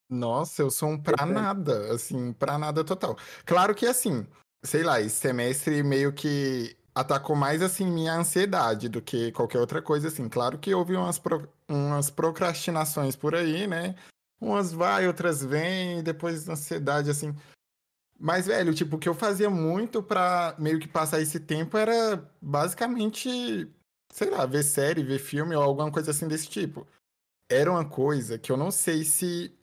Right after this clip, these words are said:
Speaker 1: eu via como eu estar procrastinando. Mas eu conversando aqui com vocês,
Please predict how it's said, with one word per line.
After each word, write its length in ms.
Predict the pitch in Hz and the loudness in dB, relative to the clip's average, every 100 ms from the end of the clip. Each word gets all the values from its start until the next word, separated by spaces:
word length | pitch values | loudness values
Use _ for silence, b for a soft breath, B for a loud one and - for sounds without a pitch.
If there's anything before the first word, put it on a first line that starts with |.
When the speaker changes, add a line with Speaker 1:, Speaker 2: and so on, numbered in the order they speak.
| - - | -14 0
Speaker 1:
eu 200 | 165 175 | 2 2
via 520 | 139 147 180 202 202 | 0 -2 0 2 0
como 640 | - 190 190 190 196 190 _ _ | 0 0 2 2 0 -4 _ _
eu 160 | 156 180 | 0 2
estar 300 | 190 185 180 | 2 0 -2
procrastinando. 1040 | 185 180 185 180 - 226 226 127 101 101 - _ _ _ _ _ _ | -2 -2 0 0 0 0 2 0 -2 -10 -16 _ _ _ _ _ _
Mas 220 | - 135 | 0 2
eu 80 | 160 | 2
conversando 460 | 180 208 175 156 135 | 2 2 0 0 -2
aqui 140 | 127 - | -2 -4
com 140 | 131 | -8
vocês, 840 | 110 107 - 139 147 117 - - | -6 -8 -4 -2 -2 -4 -10 -14